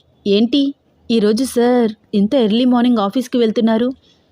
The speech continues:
ఆలోచిస్తూనే మాట్లాడకుండా సైలెంట్గా బండి తీశాడు. అర్జున్ చాలా చాలా సీరియస్గా ఉన్నాడు. "ఏమైంది సార్,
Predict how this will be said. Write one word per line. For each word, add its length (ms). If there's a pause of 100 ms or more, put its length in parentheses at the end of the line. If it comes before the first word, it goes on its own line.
(260)
ఆలోచిస్తూనే 720
మాట్లాడకుండా 840 (380)
సైలెంట్గా 540
బండి 240
తీశాడు. 500 (840)
అర్జున్ 340 (120)
చాలా 260
చాలా 280
సీరియస్గా 640
ఉన్నాడు. 440 (880)
"ఏమైంది 420
సార్, 320